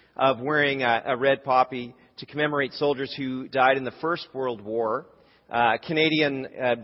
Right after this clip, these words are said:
soldier, doctor, poet by the name of John McCrae wrote a, a poem that's famous now called In Flanders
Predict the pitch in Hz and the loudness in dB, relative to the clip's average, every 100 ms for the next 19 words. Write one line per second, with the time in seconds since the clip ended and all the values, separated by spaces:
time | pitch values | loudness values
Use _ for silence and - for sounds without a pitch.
0 | - 160 151 135 143 135 139 139 - 135 | -4 2 2 2 -2 2 4 4 0 -6
1 | 127 - 147 135 131 - 127 135 139 123 | -4 -2 2 2 0 -2 -2 0 -2 -4
2 | 113 139 135 131 - 143 127 117 127 117 | 0 2 2 -2 -2 0 2 0 -2 -4
3 | - - 107 110 - 147 139 117 107 - | -10 -12 -10 -8 -2 0 0 -2 -10 -14
4 | - 147 147 135 127 123 - 120 107 - | -2 0 0 -4 -4 -4 -2 -6 -6 -18
5 | - 117 117 143 143 135 120 | -14 -12 -4 0 0 0 -4